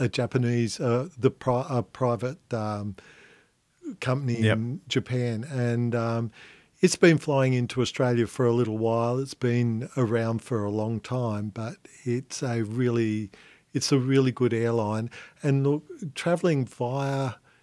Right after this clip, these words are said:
Speaker 1: Japan to Europe isn't a bad option for
Speaker 2: Okay,
Speaker 1: a lot of
Speaker 2: yep.
Speaker 1: people as well.
Speaker 2: Is that
Speaker 1: Uh,
Speaker 2: surprising they're in the top five, or?
Speaker 1: Well,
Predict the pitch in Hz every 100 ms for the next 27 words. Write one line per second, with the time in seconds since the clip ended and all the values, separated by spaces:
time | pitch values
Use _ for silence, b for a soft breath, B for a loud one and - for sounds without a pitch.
0 | b - 131 - 135 131 127 117 - 123
1 | 117 123 131 127 - - _ - 120 135
2 | 117 - 101 120 113 113 117 123 - 123
3 | 117 - 120 107 101 104 98 107 101 107
4 | - 107 104 - 117 110 98 82 B B
5 | 117 143 117 107 107 123 123 120 120 113
6 | 127 - 117 127 220 101 85 87 _ B
7 | B B 214 208